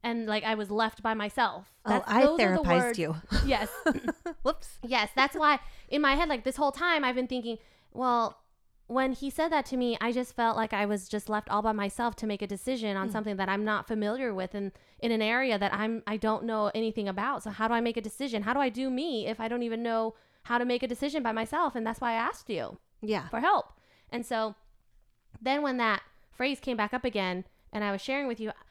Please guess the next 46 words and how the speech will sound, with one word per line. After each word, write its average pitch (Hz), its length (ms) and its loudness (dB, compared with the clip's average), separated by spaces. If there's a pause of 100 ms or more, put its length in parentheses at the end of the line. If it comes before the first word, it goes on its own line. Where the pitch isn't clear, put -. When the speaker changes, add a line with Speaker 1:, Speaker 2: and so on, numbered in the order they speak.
(240)
Speaker 1:
I - 40 -2
was 233 100 -2
like, 226 160 -2 (220)
This 262 180 2
person 262 680 0
I 233 140 0
know 262 320 2
didn't 226 300 2
mean 247 300 2
to 202 520 -2 (300)
make 240 280 0
me 220 140 0
feel 262 420 0
like 196 260 0
I 190 220 2
was 180 540 -4
left 196 280 -2
alone. 180 420 -2
I 202 120 -4
Speaker 2:
Mm-hmm. 170 100 -10
Speaker 1:
totally 285 360 2
know 233 420 4 (240)
that 214 120 -2
he 233 120 -4
was 220 100 0
telling 226 340 0
me, 208 260 -2
like, 185 180 -4
he 226 100 -4
was 208 100 -4
trying 247 240 0
to 220 80 -2
empower 214 400 0
me 202 200 -4
to 185 340 -6 (320)
you 208 80 -4
know, 196 100 -2
be 220 140 -2
able 220 140 0
to 208 60 -4
make 214 160 -2
decisions 220 380 -2
on 190 100 -2
my 180 140 0
own. 208 380 0 (200)
Speaker 2:
Mm. 170 280 -10